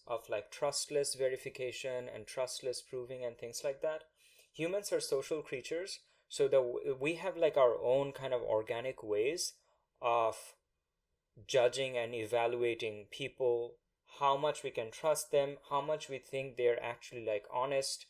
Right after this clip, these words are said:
workers, et cetera. Of course, a lot of the time,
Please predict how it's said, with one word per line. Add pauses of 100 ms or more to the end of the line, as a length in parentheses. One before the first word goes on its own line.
(400)
workers,
et
cetera. (400)
Of
course,
a
lot
of
the
time,